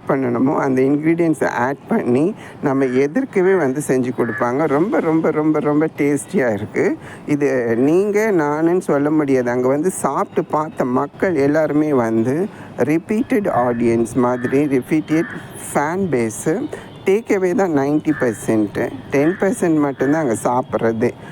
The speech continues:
So, இதெல்லாம் பார்க்குறப்ப சென்னையில வந்துட்டு இந்த அளவுக்கு வந்து பர்கருக்கு ஒரு ஃபேன் கிரேஸ் இருக்குதுன்றதை பார்க்குறப்போ ரொம்ப, ரொம்ப சந்தோஷமா இருக்கு. நீங்க இந்த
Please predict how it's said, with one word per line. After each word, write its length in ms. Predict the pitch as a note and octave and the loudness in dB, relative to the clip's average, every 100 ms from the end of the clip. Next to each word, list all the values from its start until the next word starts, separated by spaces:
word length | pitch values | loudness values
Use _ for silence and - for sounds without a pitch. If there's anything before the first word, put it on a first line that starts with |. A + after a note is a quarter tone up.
| - | -12
So, 180 | - D3 | -2 0
இதெல்லாம் 360 | C#3 C#3+ - - | 2 0 0 -2
பார்க்குறப்ப 540 | - - D#3 C#3 E3+ | -4 -2 -2 0 -2
சென்னையில 720 | C#3+ C#3 C3+ F3 F3+ D#3 C#3+ | -2 0 2 2 2 2 0
வந்துட்டு 240 | C#3+ D#3 - | 0 0 0
இந்த 420 | D3 C#3+ E3+ E3 | 2 2 2 0
அளவுக்கு 320 | D3+ E3+ - | 0 -2 -2
வந்து 260 | D3+ D3+ F3 | -2 0 0
பர்கருக்கு 640 | C3+ D3+ F#3 F#3 F3+ - | 0 2 2 0 -2 0
ஒரு 340 | D#3+ C#3+ G3+ G#3+ - - - - | 0 2 0 -2 -10 -16 -6 -2
ஃபேன் 400 | D3+ F3+ - A2 | 0 0 -2 0
கிரேஸ் 520 | C3+ D3+ E3+ E3 - | 0 2 2 0 -2
இருக்குதுன்றதை 840 | B2 B2 - D3 D#3 D3 C3 B2+ C3 | 0 -2 -2 0 2 2 0 -2 -2
பார்க்குறப்போ 720 | C3+ C3+ B2+ A2+ - - D#4 C#4+ - - A#2 | -2 -2 -2 -2 0 0 0 -2 -12 -12 -4
ரொம்ப, 300 | C#3 A#3+ E3+ | 0 2 2
ரொம்ப 320 | D3+ D3+ E3+ E3+ | 2 2 0 0
சந்தோஷமா 580 | C#3 C3 C3 C#3 C3 A#2 | 0 0 0 0 0 0
இருக்கு. 320 | G#2+ - - - - - | -4 -6 -6 -8 -8 0
நீங்க 340 | D3+ A3 E4 | 2 2 2
இந்த 260 | G3+ E3 | 2 2